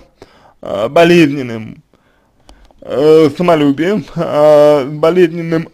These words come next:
эго, э, которые окажутся очень сильно задетыми, если вы,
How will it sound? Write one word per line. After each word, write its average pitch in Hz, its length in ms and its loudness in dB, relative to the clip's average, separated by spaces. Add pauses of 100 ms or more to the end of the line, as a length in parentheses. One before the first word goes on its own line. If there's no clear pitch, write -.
эго, 175 680 2 (420)
э, 147 680 2
которые 214 880 -2 (420)
окажутся 156 960 0
очень 143 720 0
сильно 139 380 -6
задетыми, 247 520 -4
если 196 440 -6
вы, 190 340 -8